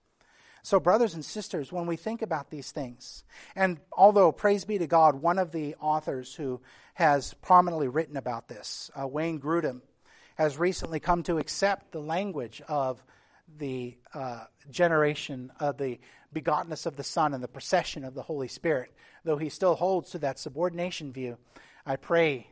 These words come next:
that he continues. And I, I consider him a brother, by the way. I consider him a brother.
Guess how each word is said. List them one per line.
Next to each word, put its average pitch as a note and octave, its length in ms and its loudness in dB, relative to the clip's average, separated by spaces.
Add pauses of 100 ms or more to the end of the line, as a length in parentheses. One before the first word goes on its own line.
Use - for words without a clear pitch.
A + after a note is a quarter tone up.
that C#3 160 -4
he C#3+ 100 -10
continues. C#3+ 460 -8
And C#4+ 160 -4 (140)
I, G3+ 80 -4
I - 20 -6
consider C4 400 -10
him F3 140 -4
a C3 40 -2
brother, B2+ 300 2
by F#2+ 140 -14
the F2+ 100 -18
way. F2 140 -16 (720)
I C3 60 -14
consider A#3 360 0
him F3+ 160 2
a B2 60 -2
brother. G#2 360 -8